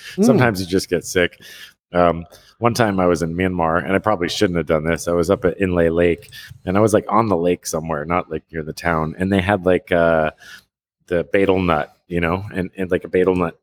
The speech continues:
Speaker 2: it's like a chewing
Speaker 1: Okay.
Speaker 2: tobacco kinda, like, it's, it's this big leaf that they put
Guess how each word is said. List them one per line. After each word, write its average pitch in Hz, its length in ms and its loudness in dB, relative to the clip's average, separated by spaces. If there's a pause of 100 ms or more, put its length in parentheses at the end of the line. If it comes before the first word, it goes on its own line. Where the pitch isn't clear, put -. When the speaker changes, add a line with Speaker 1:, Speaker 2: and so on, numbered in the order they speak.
(100)
Speaker 2:
it's - 120 -10
like 98 80 -2
a 101 60 -4
chewing 101 380 0
Speaker 1:
Okay. 120 60 0
Speaker 2:
tobacco 87 440 2
kinda, 87 320 -2
like, 82 240 -2
it's, - 220 -8
it's - 240 -10 (180)
this 98 160 0
big 113 320 0
leaf 92 500 -2
that 85 180 -2
they 87 140 0
put - 280 -2